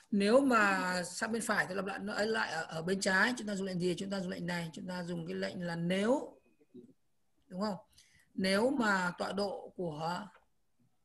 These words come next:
X gì mà lớn hơn, đây. Rồi. Nếu mà tọa độ X chỉ của ô tô đó, đây này, nếu X position của nó mà lớn hơn hai trăm bốn mươi,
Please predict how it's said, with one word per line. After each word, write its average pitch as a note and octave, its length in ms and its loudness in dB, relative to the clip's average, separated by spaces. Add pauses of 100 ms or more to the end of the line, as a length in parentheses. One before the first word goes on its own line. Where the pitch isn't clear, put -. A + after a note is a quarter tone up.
(2250)
X D4 140 -2
gì G#3+ 240 2
mà F#3 200 0
lớn G3 340 4
hơn, C4 280 6 (260)
đây. F#3 160 -12 (1500)
Rồi. G3+ 160 -2 (560)
Nếu G#3 280 4
mà G#3 380 4 (100)
tọa G#3 80 0
độ G3+ 100 0
X E4+ 240 0
chỉ F#3+ 180 2
của - 100 -6
ô G#3+ 60 0
tô G#3+ 140 2
đó, G#3 380 4 (220)
đây G3 80 -8
này, F#3 180 -4 (560)
nếu G3+ 160 -8 (220)
X - 200 -8
position G#3+ 520 0
của E3+ 80 -4
nó F3+ 220 0
mà G#3 180 2
lớn F#3+ 360 4
hơn A#3+ 220 4
hai A3+ 280 4
trăm A3+ 360 2
bốn A3+ 220 6
mươi, B3+ 240 6